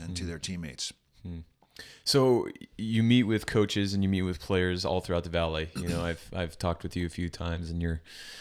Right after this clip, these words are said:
Speaker 2: you're going up to Prosser, and then you're going to Sunnyside and out to West Valley and Highland, and it seems like you're all over the place,
Speaker 1: Yeah.
Speaker 2: uh, when you're meeting with coaches. But, uh, it, there has to be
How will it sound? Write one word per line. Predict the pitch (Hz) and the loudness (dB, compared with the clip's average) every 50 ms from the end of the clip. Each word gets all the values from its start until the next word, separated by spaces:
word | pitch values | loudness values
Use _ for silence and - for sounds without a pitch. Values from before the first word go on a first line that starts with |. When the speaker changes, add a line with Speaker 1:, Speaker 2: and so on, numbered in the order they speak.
| - - - - - - - | -16 -16 -18 -18 -18 -8 -4
Speaker 2:
you're | - 82 87 | -2 0 2
going | 87 98 92 90 92 90 | 2 2 4 4 2 2
up | 92 90 - | 2 0 -2
to | - 92 | -2 -4
Prosser, | 87 - - 104 95 90 92 92 - - 98 92 92 92 | -4 0 2 2 4 4 2 0 0 -2 -2 -4 -4 -4
and | 92 90 92 92 | -6 -6 -6 -6
then | 82 82 87 | -6 -6 -6
you're | 87 87 87 | -6 -6 -6
going | 87 90 90 90 90 87 90 85 | -4 -4 -2 -2 -2 -2 -2 -2
to | 76 76 80 87 87 | -2 -4 -4 -4 -2
Sunnyside | - - 113 107 104 95 92 - 95 92 92 92 92 90 90 85 | 0 2 2 2 2 0 -2 -4 -4 -4 -4 -4 -2 -2 -2 -4
and | 80 76 76 76 87 | -4 -6 -8 -8 -6
out | - 90 90 - | -4 -4 -6 -2
to | - | -2
West | 85 85 - - | -2 -2 2 4
Valley | 98 95 92 92 92 90 87 87 | 4 4 6 4 2 0 -2 -4
and | 85 85 90 | -4 -4 -4
Highland, | 90 95 95 92 92 92 90 90 90 87 85 | -4 -2 -2 -4 -4 -6 -6 -6 -6 -6 -6
and | 78 | -6
it | 82 82 | -4 0
seems | - 120 117 101 | 0 2 2 2
like | 98 92 - | 0 -2 -2
you're | 95 92 95 | -2 0 0
all | 92 92 92 | 2 2 2
over | 95 92 90 90 | 0 0 0 -2
the | - | -4
place, | 85 - - 82 87 87 - - - - - - - - | -6 -6 -4 -4 -4 -2 -4 -6 -6 -8 -18 -16 -12 -12
Speaker 1:
Yeah. | 92 87 82 85 87 | -12 -6 -2 0 0
Speaker 2:
uh, | 87 | 2
when | 85 87 87 | 2 2 2
you're | 87 87 | 2 2
meeting | 90 92 90 78 87 | 2 2 0 0 -2
with | 90 80 - | -2 -4 -4
coaches. | - - 90 90 - - 87 85 82 82 - | 0 0 0 0 0 -2 -2 -2 -2 -4 -4
But, | - - 87 85 - - | -2 0 -2 0 0 0
uh, | 98 95 90 90 - - - - - - - _ - | 2 2 2 2 0 -4 -8 -12 -14 -14 -16 _ -8
it, | - - - - - - - - - - - - _ _ _ - - - - - _ - | -8 -8 -8 -10 -18 -20 -20 -18 -16 -16 -16 -18 _ _ _ -18 -18 -18 -18 -18 _ 2
there | - 127 131 | 4 6 6
has | 156 147 | 6 4
to | - 143 | 4 4
be | 135 120 113 | 4 4 4